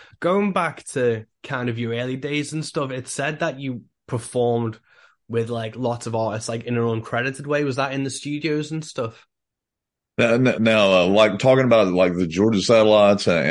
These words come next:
Speaker 2: and Kentucky Headhunters and those people, is that who you're talking about?
Speaker 1: Um, so it says, um, in your kind of E P K, it's like, "You went on to perform and record with mel-, many well-known artists, often uncredited, as is the Nashville way."
Speaker 2: Yeah, well, you can't believe everything you read on a website.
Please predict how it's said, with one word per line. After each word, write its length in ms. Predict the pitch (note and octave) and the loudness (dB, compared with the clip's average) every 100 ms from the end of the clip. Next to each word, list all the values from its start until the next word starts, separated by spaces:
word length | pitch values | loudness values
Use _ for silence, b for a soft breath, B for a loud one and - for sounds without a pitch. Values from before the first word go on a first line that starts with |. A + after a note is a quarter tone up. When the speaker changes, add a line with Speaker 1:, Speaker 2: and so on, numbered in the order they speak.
| E2+ | -2
Speaker 2:
and 140 | E2 - | -4 -8
Kentucky 400 | D#2 G2+ G#2+ G2 | -2 0 4 4
Headhunters 540 | F#2+ F#2 F#2+ F#2 F#2 | 4 4 2 2 0
and 80 | F#2 | 0
those 180 | F#2 F#2+ | 0 0
people, 480 | - F#2+ F#2+ F#2+ F#2 | 0 0 2 0 0
is 80 | E2+ | 2
that 140 | G2 | 4
who 80 | G2+ | 4
you're 180 | F#2 F2 | 2 2
talking 280 | G2+ G2 | 0 0
about? 200 | F#2+ F#2+ E3+ | 0 2 2
Speaker 1:
Um, 220 | F3 E3 | 0 -2
so 320 | - F3 E3+ | -2 0 0
it 140 | E3 | -2
says, 540 | - E3 F3+ E3+ - G#2+ - _ | -4 -2 -2 -2 -8 -16 -20 _
um, 420 | C3 B2+ B2+ B2 B2+ | -4 -2 -2 -4 -4
in 140 | C#3+ | -2
your 220 | C#3+ C#3 | 0 -2
kind 240 | - B2+ B2 | -4 -6 -6
of 60 | B2 | -8
E 120 | A#2 | -8
P 120 | A#2+ | -10
K, 240 | A#2+ A#2+ | -8 -8
it's 180 | B2+ - | -8 -8
like, 260 | C3+ A#2+ - b b - | -6 -6 -10 b b -6
"You 60 | |
went 100 | C#3 | -2
on 80 | C#3 | -2
to 80 | B2 | -6
perform 420 | C3+ A#2 C3+ C3 | -10 -4 0 0
and 100 | C3 | 2
record 340 | B2 A#2 A#2+ B2 | -2 -2 -2 -2
with 120 | A#2 | -4
mel-, 240 | A#2+ A#2+ B2+ | -8 -10 -12
many 420 | A#2 B2+ C3+ C#3 | -6 -4 -4 -4
well-known 460 | A#2+ A#2+ A#2+ A#2+ | -4 -4 -4 -6
artists, 720 | A#2 A#2 A2+ A#2 - - - - - | -4 -4 -6 -10 -12 -18 -20 -12 -8
often 300 | A#2+ - A#2+ | -8 -6 -6
uncredited, 680 | A#2+ A#2 A#2+ A#2+ A#2+ C3 A#2+ | -4 -4 -4 -6 -8 -6 -6
as 160 | A2 | -6
is 100 | A2+ | -8
the 80 | A2 | -8
Nashville 480 | A2 G#2 - G2+ G#2+ | -8 -8 -10 -10 -6
way." 280 | A2+ A2+ - _ _ _ _ _ _ _ _ | -6 -6 -10 _ _ _ _ _ _ _ _
Speaker 2:
Yeah, 400 | C3+ C3+ C3 B2+ A#2+ | 2 6 6 6 4
well, 400 | A#2+ A#2 A2+ A2 | 4 6 4 4
you 140 | B2 | 2
can't 220 | C3+ G#2 | 2 4
believe 160 | F#2+ F2+ | 4 4
everything 340 | F2+ F2 F2+ | 4 2 -2
you 80 | D#2+ | 0
read 140 | E2 | 2
on 160 | D#2+ D#2+ | 2 0
a 20 | |
website. 560 | D2+ D#2 D2 D#2 D2 | 0 -2 -2 -4 -4